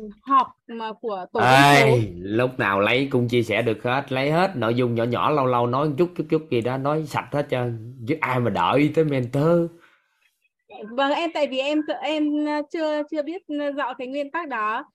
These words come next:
Speaker 1: cho nên là em cũng chưa dám chia sẻ với
Speaker 2: Nói
Speaker 1: mọi
Speaker 2: chung là
Speaker 1: người
Speaker 2: gì
Speaker 1: trong
Speaker 2: nè,
Speaker 1: sự hiện diện.
Speaker 2: nội dung nói chuyện của chúng ta cứ thoải mái lan tỏa. Dù đã đăng ký một số cái bản quyền,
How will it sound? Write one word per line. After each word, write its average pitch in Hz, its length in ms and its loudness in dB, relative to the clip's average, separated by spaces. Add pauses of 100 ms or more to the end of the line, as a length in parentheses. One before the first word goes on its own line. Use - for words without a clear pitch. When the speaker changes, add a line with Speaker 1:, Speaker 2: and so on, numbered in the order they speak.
(180)
Speaker 1:
cho 294 80 -4
nên 302 160 -4
là 254 80 -6
em 269 200 -8
cũng 277 400 -6
chưa 311 280 -2
dám 226 340 -6
chia 302 240 -4
sẻ 190 460 -6 (160)
với 220 140 -6
Speaker 2:
Nói 151 120 2
Speaker 1:
mọi - 60 -2
Speaker 2:
chung 131 160 2
là 135 80 2
Speaker 1:
người 113 80 0
Speaker 2:
gì 117 80 2
Speaker 1:
trong 113 60 0
Speaker 2:
nè, 113 320 0
Speaker 1:
sự 87 60 -10
hiện 240 120 -10
diện. 117 100 -16
Speaker 2:
nội 110 180 2
dung 135 200 2
nói 147 120 2
chuyện 113 300 0
của 131 140 0
chúng 139 180 -2
ta 113 380 -2 (720)
cứ 135 200 2
thoải 104 180 2
mái 131 260 -2
lan 117 240 -2
tỏa. 98 320 0 (1500)
Dù 113 240 4
đã 113 120 2
đăng 127 220 -4
ký 160 340 4
một 120 240 -2
số 147 160 2
cái 147 140 0
bản 127 240 0
quyền, 101 440 0